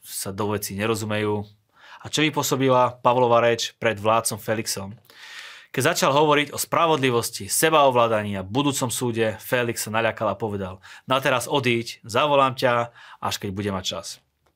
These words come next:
Zľakol sa a zamyslel sa nad svojim doterajším životom, ale žiarlivosť, pýcha, chamtivosť a sebecké ambície spôsobili, že nenašiel čas, aby sa pokusil o zmenu.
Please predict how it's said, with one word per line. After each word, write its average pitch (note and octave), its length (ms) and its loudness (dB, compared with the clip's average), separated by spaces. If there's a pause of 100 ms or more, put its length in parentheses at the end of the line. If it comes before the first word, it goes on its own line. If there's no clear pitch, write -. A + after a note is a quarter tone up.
(540)
Zľakol A#2 400 0
sa G2 160 -6
a G2+ 80 -2
zamyslel B2 400 0
sa A#2 160 0
nad A2+ 80 -4
svojim G#2 240 -4
doterajším A#2+ 480 0
životom, B2 560 0 (400)
ale G#2 160 0
žiarlivosť, A2+ 680 0 (120)
pýcha, A#2+ 400 -2
chamtivosť A#2 720 -4
a - 0 -
sebecké F3 480 4
ambície C3 320 0
spôsobili, A#2+ 720 0 (240)
že - 160 -10
nenašiel A2 480 -2
čas, A2 320 -2
aby G2 80 -10
sa F#2+ 160 -6
pokusil G2 480 -10
o G2 160 -8
zmenu. F#2 320 -12